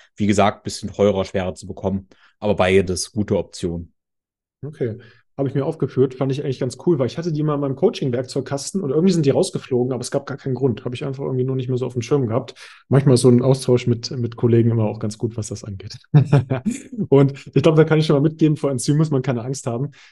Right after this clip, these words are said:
Speaker 2: Äh, wenn die nicht benutzt werden, werden die halt einfach wieder ausgeschieden. Also da gibt's jetzt,
Speaker 1: Ah,
Speaker 2: äh,
Speaker 1: nicht,
Speaker 2: meine
Speaker 1: nicht nur das, da kann ich noch kurz, kurz reinsteuern quasi,
Speaker 2: Ah.
Speaker 1: total spannend. Also der Gründer von Bioptimizer, was ein ganz toller Mensch ist,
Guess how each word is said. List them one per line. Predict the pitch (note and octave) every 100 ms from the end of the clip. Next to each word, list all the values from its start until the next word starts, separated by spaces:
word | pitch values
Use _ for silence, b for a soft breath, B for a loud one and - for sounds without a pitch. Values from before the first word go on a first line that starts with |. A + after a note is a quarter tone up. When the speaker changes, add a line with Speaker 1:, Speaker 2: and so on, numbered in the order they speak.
| b
Speaker 2:
Äh, | - A#2 A#2+ A#2+ A2+
wenn | B2
die | B2
nicht | B2 B2
benutzt | C3 B2+
werden, | B2 A#2
werden | A2+
die | A2
halt | G#2+ G#2+
einfach | - G#2+
wieder | G#2 G#2+
ausgeschieden. | G#2 - - A#2 G#2
Also | G2+ G2
da | G2+
gibt's | G2+ -
jetzt, | -
Speaker 1:
Ah, | C#3
Speaker 2:
äh, |
Speaker 1:
nicht, | C#3+ D#3
Speaker 2:
meine | G3+
Speaker 1:
nicht | F3+
nur | F#3
das, | E3+ F3+
da | A2+
kann | -
ich | B2+
noch | D3
kurz, | B2 - -
kurz | - - -
reinsteuern | C#3 G3 C3 G#2+ G#2
quasi, | G2 G#2+ A2+ A2+
Speaker 2:
Ah. |
Speaker 1:
total | G#2+ A2+ B2+
spannend. | B2 A#2 A#2+ G2
Also | F#2+ G2
der | G#2+ G#2+
Gründer | - E3+ F3+ C#3
von | A#2+ A#2+
Bioptimizer, | A2 G2+ A#2 - F#2 F2+ F2
was | F#2 -
ein |
ganz | G#2+ C3+
toller | - B2
Mensch | G#2+ A#2
ist, | A#2 - -